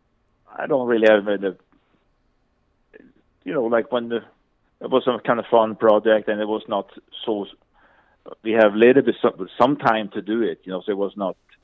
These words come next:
you know, hanging over you like a, a cloud, you know, you gotta finish it off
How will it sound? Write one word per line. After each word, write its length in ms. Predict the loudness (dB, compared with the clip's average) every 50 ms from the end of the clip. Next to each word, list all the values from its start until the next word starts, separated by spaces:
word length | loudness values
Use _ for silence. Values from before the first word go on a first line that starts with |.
| _ _ _ _ _ _ _ _
you 120 | -12 -8
know, 240 | -6 -6 -6 -8 -10 _ _ _ _ _ _ _ -20 -20 -20 -20 -20 _ _ _ _ _
hanging 540 | -20 -8 -2 -2 -2 -2 -2 -6 -8 -6 -4
over 280 | -2 -2 -2 -2 -4
you 180 | -4 -4 -4 -4
like 240 | -4 -4 -4 -4 -4
a, 200 | -6 -6 -6 -8 -10 _ _ -12
a 180 | -10 -10 -10 -10
cloud, 500 | -4 0 2 4 4 4 2 0 -2 -6
you 60 | -6
know, 120 | -6 -6 -4
you 160 | -4 -4 -2
gotta 200 | -2 -2 -2 -2
finish 340 | -4 -4 -4 -4 -6 -8 -8
it 120 | -4 -4
off 220 | -2 -2 -2 -6